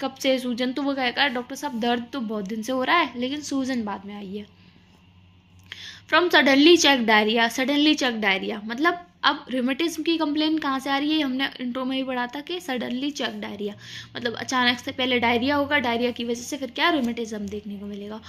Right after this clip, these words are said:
और other secretion alternate with hemorrhoids with dysentery, और जो भी सीक्रेशंस हैं वो अल्टरनेट करेंगे, कभी हेमरॉइड से, कभी dysentery से, मतलब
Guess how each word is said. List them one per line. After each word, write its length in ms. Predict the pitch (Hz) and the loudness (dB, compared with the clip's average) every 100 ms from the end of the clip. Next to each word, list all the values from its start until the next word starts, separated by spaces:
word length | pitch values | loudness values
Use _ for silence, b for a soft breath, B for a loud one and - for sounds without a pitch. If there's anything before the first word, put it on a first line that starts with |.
| B B 285 | B B 0
और 100 | - | 4
other 380 | 277 302 311 | 6 6 6
secretion 600 | 294 226 220 208 254 285 - | 4 4 4 4 2 0 0
alternate 520 | 254 277 330 339 262 | 0 2 2 2 4
with 200 | 220 208 | 0 0
hemorrhoids 580 | 220 214 233 277 302 - | -6 0 4 2 2 -6
with 160 | 226 208 | -4 -6
dysentery, 460 | - 220 202 208 - B B B | -8 -10 -10 -12 -14 B B B
और 80 | 226 | -2
जो 180 | 247 262 | 2 4
भी 100 | 302 | 4
सीक्रेशंस 580 | 311 294 285 302 277 | 4 2 0 0 -2
हैं 80 | 302 | 0
वो 140 | 277 226 | 0 -2
अल्टरनेट 420 | 233 240 269 269 | -2 -2 -6 -4
करेंगे, 300 | 262 254 240 | -4 -4 -4
कभी 240 | 226 226 | -6 -6
हेमरॉइड 400 | 233 240 262 262 | -4 0 2 2
से, 100 | - | -2
कभी 220 | - 220 | -6 -4
dysentery 540 | 208 208 214 208 202 220 | -4 -4 -4 -6 -8 -8
से, 140 | 233 | -6
मतलब 360 | 220 220 302 | -6 -6 -6